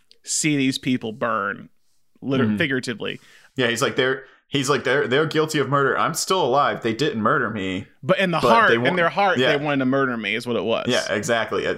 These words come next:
Speaker 2: by pure chance, I survived. But, like, by, yeah, i-, in my eyes, they are all guilty of murder.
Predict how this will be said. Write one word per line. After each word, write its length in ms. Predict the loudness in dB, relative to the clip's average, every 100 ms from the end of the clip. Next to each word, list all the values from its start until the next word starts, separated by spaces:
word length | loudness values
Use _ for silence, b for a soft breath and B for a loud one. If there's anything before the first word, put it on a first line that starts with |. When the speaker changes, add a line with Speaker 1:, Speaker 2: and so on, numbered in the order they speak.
| -4
Speaker 2:
by 240 | -2 -2
pure 680 | -2 -2 0 2 0 -2 -4
chance, 460 | -4 -2 -2 -2 0
I 140 | 0
survived. 640 | 0 -2 0 0 0 -4 -4
But, 200 | -4 -2
like, 280 | -2 -2 -2
by, 300 | 0 0 -2
yeah, 220 | -2 -2 -2 -6
i-, 240 | -6 -6
in 140 | -2
my 240 | 0 2 0
eyes, 260 | 0 -2
they 140 | -2 0
are 120 | 2
all 200 | 0 0
guilty 320 | -2 -4 -2
of 100 | -2
murder. 340 | -2 -2 -4